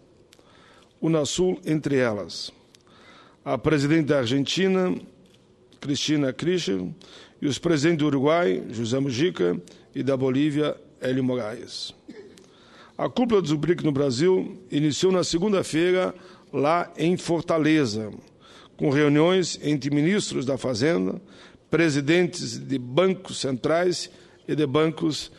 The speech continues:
de desenvolvimento dos países que fazem parte do grupo. Na terça, dia quinze, também na capital cearense, ocorreram reuniões entre chefes de Estado e de governo.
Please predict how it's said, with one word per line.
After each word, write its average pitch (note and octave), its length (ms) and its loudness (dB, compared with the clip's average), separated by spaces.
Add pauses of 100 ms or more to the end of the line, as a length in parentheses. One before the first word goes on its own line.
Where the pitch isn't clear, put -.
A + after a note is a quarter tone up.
(300)
de C#3 180 -2
desenvolvimento C#3 1300 0 (340)
dos C#3 220 -4
países C3+ 720 -2
que - 160 -10
fazem A#2+ 340 -4
parte C3+ 380 -6
do C3 80 -6
grupo. B2+ 320 -2 (840)
Na D3+ 200 2
terça, F3 320 2
dia D3+ 200 2
quinze, G3+ 440 2
também D#3 400 2
na F3 100 2
capital D#3 440 0
cearense, D3+ 680 0 (580)
ocorreram E3+ 680 4
reuniões D3+ 800 2 (520)
entre D3 320 0
chefes E3+ 560 0
de C3+ 120 -4
Estado E3+ 640 -2
e F3 100 -2
de C3 140 0
governo. B2+ 640 0